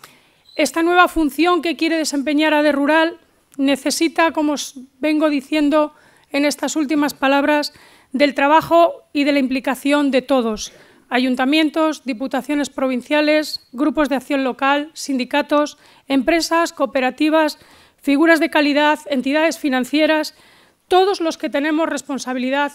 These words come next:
en el campo de Castilla y León. Igual que tenemos los mejores estándares de prestación de servicios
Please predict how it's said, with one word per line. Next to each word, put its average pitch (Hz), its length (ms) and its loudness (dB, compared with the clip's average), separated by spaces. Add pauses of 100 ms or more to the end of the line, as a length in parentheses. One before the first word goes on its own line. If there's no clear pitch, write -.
en 269 120 -6
el 247 140 -6
campo 269 500 -2
de 254 160 -6
Castilla 254 360 -2
y 269 40 0
León. 226 360 -2 (1000)
Igual 320 300 4
que 359 120 0
tenemos 359 680 2
los 294 240 0
mejores 330 480 2
estándares 349 880 0 (160)
de 285 140 0
prestación 294 540 -2
de 311 80 0
servicios 320 760 -2